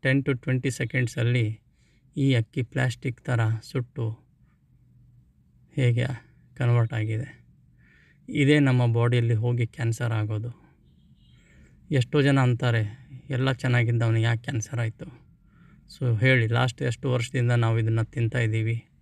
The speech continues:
ಭಾಳ ಜನಕ್ಕೆ ಗೊತ್ತಿಲ್ಲ. ಅಯ್ಯೋ, ನಮ್ಮ ಮನೇಲಿ ಇಲ್ಲ ಅಂತ ತಲೆ ಕೆಡಿಸ್ಕೊಳ್ದೆ ಇರಬೇಡಿ. ಪ್ರತಿ ಹೋಟೆಲ್ಲು ಹೊರಗಡೆ ಸಪ್ಲೈ ಆಗೋದೇ ಈ ಅಕ್ಕಿ. ಕಡಿಮೆ ದುಡ್ಡಲ್ಲಿ ಎಲ್ಲ ಹೋಟೆಲ್ನವರು ದೋಸೆ, ಇಡ್ಲಿ, ಪಡ್ಡು ಮಾಡೋದು ಇದರಿಂದ.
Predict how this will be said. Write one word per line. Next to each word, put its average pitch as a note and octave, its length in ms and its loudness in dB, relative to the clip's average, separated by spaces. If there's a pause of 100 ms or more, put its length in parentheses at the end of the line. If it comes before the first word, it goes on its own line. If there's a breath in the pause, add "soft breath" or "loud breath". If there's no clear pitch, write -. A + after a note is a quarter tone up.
(420 soft breath)
ಭಾಳ A#2 180 2
ಜನಕ್ಕೆ A2+ 280 0
ಗೊತ್ತಿಲ್ಲ. A2 420 -6 (840 loud breath)
ಅಯ್ಯೋ, B2+ 240 2
ನಮ್ಮ B2 240 4
ಮನೇಲಿ C3 260 2
ಇಲ್ಲ B2 180 2
ಅಂತ B2 280 0
ತಲೆ A#2 800 -4
ಕೆಡಿಸ್ಕೊಳ್ದೆ A#2+ 500 -4
ಇರಬೇಡಿ. A2+ 460 0 (680 soft breath)
ಪ್ರತಿ C3+ 380 2
ಹೋಟೆಲ್ಲು B2 600 2
ಹೊರಗಡೆ A#2+ 440 2
ಸಪ್ಲೈ B2 340 -2
ಆಗೋದೇ A#2+ 420 4
ಈ A#2+ 200 2
ಅಕ್ಕಿ. A2+ 380 -6 (1200 soft breath)
ಕಡಿಮೆ B2 300 2
ದುಡ್ಡಲ್ಲಿ A#2 440 2
ಎಲ್ಲ A#2 220 2
ಹೋಟೆಲ್ನವರು A#2 800 0
ದೋಸೆ, A#2 360 -2
ಇಡ್ಲಿ, A2+ 340 -2
ಪಡ್ಡು A#2 440 -4
ಮಾಡೋದು A2+ 400 0
ಇದರಿಂದ. A#2+ 380 -2